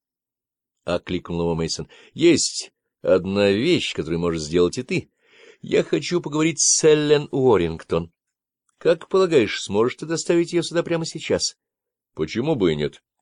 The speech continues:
Мои люди следят за всеми, кто замешан в этом деле. Этот парень, с которым она помолвлена, Боб Пизли, держит скобяную лавку, не так ли?»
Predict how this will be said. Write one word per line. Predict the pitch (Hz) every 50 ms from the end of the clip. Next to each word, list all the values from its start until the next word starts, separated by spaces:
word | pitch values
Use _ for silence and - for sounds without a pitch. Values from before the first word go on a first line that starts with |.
| _ _ _ _ _ _ _ _
Мои | - - - -
люди | 190 190 165 139
следят | 123 - 127 120 120 139 135
за | 110 107 98
всеми, | - - - 98 101 107 107
кто | - 104 90
замешан | 87 90 90 92 - - 90
в | 92
этом | 87 - 92 87
деле. | 80 87 85 82 - - - - - _ _ _
Этот | - - 95 92 - 101 90 85 - -
парень, | _ 104 98 95 87 82 82 82 80 80 80 - _ _ _ _ _ _ _ _
с | _ - -
которым | - - - 82 82
она | 85 85 82
помолвлена, | - 92 90 90 92 92 87 82 82 87 85 85 82 80 - _ _ _ _
Боб | 85 78 92 92 82 - - _
Пизли, | - 101 95 87 82 76 78 82 82 85
держит | 78 76 82 90 85 85 90 87 -
скобяную | - 82 85 87 92 92 92 98
лавку, | 139 180 156 - - 80
не | 78 80
так | - - - -
ли?» | 78 -